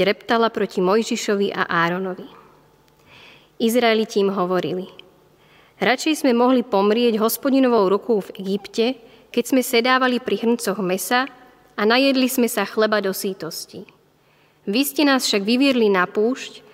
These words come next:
aby ste celé toto zhromaždenie vyhubili hladom.“ Hospodin povedal Mojžišovi:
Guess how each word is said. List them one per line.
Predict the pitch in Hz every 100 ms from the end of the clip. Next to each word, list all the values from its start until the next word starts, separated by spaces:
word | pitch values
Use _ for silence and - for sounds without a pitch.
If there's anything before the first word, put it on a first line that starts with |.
| - -
aby | 214 226
ste | - 220
celé | - 254 285 294
toto | 254 226 196
zhromaždenie | 202 202 220 220 214 214 208 190
vyhubili | 190 226 220 202 190
hladom.“ | 190 180 170 - - - - _ _ _ _ _ _ _ _ _ _ _ _ - - _ _ _ _ -
Hospodin | 220 - 240 233 220
povedal | 202 202 196
Mojžišovi: | 185 185 185 185 - - -